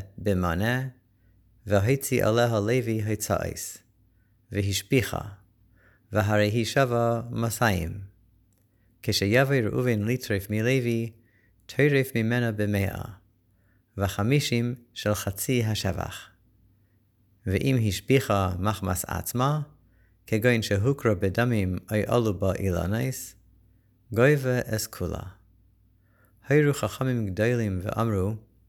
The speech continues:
לא יהא הלקח רק כוחו מהיורד לשדה חברו שלו ברשות, ששמין לו וידו על התחתונה.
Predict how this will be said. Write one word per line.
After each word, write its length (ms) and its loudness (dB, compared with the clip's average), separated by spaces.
לא 160 2
יהא 420 2
הלקח 680 0
רק 320 0
כוחו 280 -2
מהיורד 720 2
לשדה 340 -4
חברו 520 0
שלו 260 -2
ברשות, 560 -4
ששמין 560 0
לו 120 2
וידו 400 2
על 280 2
התחתונה. 580 -6